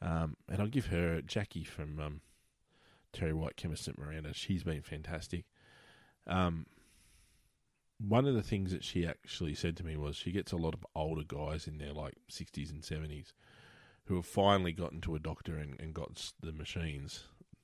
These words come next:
get on the machines, improve their, their lifestyle improves so dramatically, and they sit there and they go, "Why didn't we do this twenty years ago? Why didn't we sit there?" One case, an example, where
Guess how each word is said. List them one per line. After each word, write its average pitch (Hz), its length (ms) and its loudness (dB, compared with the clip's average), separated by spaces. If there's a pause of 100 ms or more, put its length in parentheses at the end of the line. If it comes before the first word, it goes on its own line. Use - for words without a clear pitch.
(100)
get 117 180 2
on 98 180 4
the 95 60 2
machines, 76 640 -4 (1080)
improve 104 600 10 (160)
their, 95 300 6
their 98 120 6
lifestyle 101 540 8
improves 87 420 6
so 90 180 8
dramatically, 85 580 2
and 80 120 2
they 82 100 6
sit - 220 0
there 95 120 6
and 87 140 6
they 85 80 4
go, 80 280 2 (200)
"Why 87 300 6
didn't 87 220 2
we 80 80 4
do 80 140 2
this 98 160 0
twenty 76 260 2
years 78 280 0
ago? 80 200 -2 (580)
Why 101 320 4
didn't 95 200 2
we 82 200 0 (100)
sit - 200 0
there?" 76 140 2 (480)
One 117 360 6
case, 90 320 4
an 80 60 0
example, 87 520 2
where 76 360 0